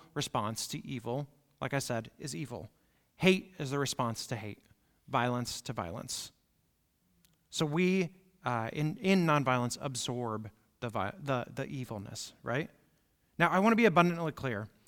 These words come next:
Absorbing violence does not mean staying in situations where abuse and violence toward you are rampant.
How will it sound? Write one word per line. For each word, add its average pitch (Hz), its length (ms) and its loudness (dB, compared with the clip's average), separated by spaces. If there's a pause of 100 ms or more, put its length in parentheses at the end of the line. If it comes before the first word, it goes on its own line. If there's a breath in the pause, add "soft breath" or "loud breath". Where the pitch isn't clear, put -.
(220 soft breath)
Absorbing 220 600 8
violence 170 400 8
does 143 160 -2
not 175 200 6
mean 170 140 2
staying 196 420 6
in 170 80 4
situations 139 880 0 (300 loud breath)
where 156 240 8
abuse 156 500 2
and 180 120 2
violence 143 400 6
toward 160 320 0
you 127 100 0
are 117 100 0
rampant. 95 400 -6